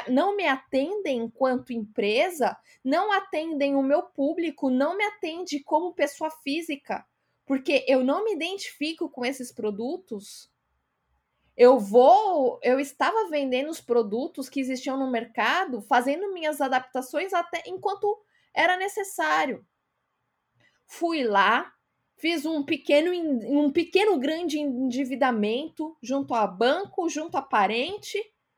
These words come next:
pra ir lá e fazer a minha marca. Então, hoje a gente tem um produto, né? Que é a cápsula. É o primeiro, e que tudo dê certo, é o primeiro de muitos. Porque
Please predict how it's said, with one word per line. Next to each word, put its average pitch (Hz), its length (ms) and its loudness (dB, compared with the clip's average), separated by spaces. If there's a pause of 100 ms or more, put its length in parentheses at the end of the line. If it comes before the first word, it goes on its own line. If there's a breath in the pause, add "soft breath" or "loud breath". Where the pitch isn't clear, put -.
(680)
pra 302 200 2
ir 339 60 -4
lá 294 220 4
e 339 40 -2
fazer 294 300 0
a 294 80 6
minha 294 280 -2
marca. 233 600 -2 (320)
Então, 269 720 -4
hoje 285 300 2
a 311 40 0
gente 285 360 -8
tem 285 320 -6
um 370 240 -2
produto, 269 640 -6 (200)
né? 233 260 0 (220)
Que 247 200 -2
é 226 80 4
a 262 80 0
cápsula. - 640 -8 (640)
É 285 160 2
o 330 60 2
primeiro, 302 840 4 (380)
e 262 260 -2 (220)
que 294 120 -4
tudo 330 420 -6
dê 302 140 4
certo, 285 420 0
é 370 40 2
o 359 60 -6
primeiro 330 340 -6
de 339 140 -8
muitos. 311 840 -8 (720)
Porque 302 500 0